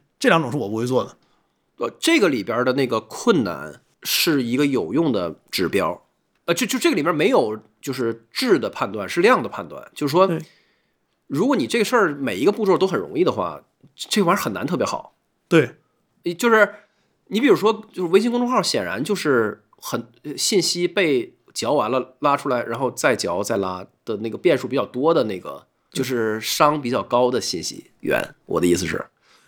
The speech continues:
Speaker 2: 就是但凡你有点企图心，你比如说你在公众号上取得了一个信-，信息，你应该去看一下它的 source，然后它那个 source 里面又会有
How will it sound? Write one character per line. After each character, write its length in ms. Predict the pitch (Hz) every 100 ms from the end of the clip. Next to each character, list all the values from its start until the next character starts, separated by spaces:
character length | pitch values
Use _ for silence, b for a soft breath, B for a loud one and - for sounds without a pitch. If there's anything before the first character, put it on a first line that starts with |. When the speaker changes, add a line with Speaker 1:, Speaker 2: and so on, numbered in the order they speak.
| b b
Speaker 2:
就 100 | -
是 160 | 160 156 -
但 160 | 202 180
凡 160 | 175
你 60 | 165
有 120 | 147
点 100 | 175
企 160 | 170 113
图 120 | 120
心， 380 | 120 123 123 107
你 120 | 120 113
比 120 | -
如 80 | 139
说 80 | 165
你 60 |
在 100 | 147
公 100 | 151
众 80 | 175
号 140 | 196
上 120 | 156 120
取 160 | -
得 140 | 95 110
了 100 | 113 - _ _
一 140 | 110
个 100 | 127
信-， 200 | 123 -
信 160 | 123 131
息， 220 | - 98
你 100 | 101
应 60 | 104
该 100 | 131
去 80 | 135
看 160 | 156
一 20 |
下 60 | 123
它 100 | 120
的 120 | 123
source， 380 | 120 131 104 - - _ _ _ _ _ _
然 120 | - 147
后 60 |
它 60 | 180
那 80 | 165
个 60 |
source 300 | 180 165 131
里 120 | 110
面 120 | 104 131
又 120 | 147
会 100 | 143
有 180 | 80